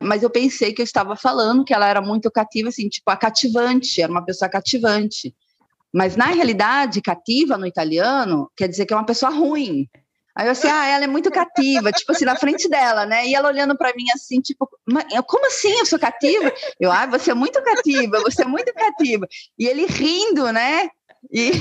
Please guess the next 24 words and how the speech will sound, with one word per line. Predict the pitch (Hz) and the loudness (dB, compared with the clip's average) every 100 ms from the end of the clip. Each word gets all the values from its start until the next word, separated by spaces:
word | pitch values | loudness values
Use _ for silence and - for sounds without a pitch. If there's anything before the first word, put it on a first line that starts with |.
| - - | 0 -2
e | 240 | 2
eu | 269 285 | 0 0
insistindo | - 359 320 - 277 359 311 | -2 -2 -2 0 0 0 0
que | 269 | 2
ela | 254 | 2
era | 247 | 2
muito | 226 233 320 | -2 -6 -4
cativa. | 311 247 330 | -2 0 0
E | 285 | 0
assim, | 349 311 | 0 0
a | 285 | -2
mulher | 269 277 | -2 -2
super | 302 - 466 453 | -4 -2 -2 0
mal. | 285 269 285 214 175 160 - - | 0 2 2 0 -2 -8 -14 -4
Ela | - 359 | -2 0
fez | 339 339 | 0 0
assim, | 339 | -2
"Mas | 339 - | -4 -2
por | 508 523 | -2 0
quê? | 415 | 0
O | |
que | - | 2
que | |
eu | 370 | 0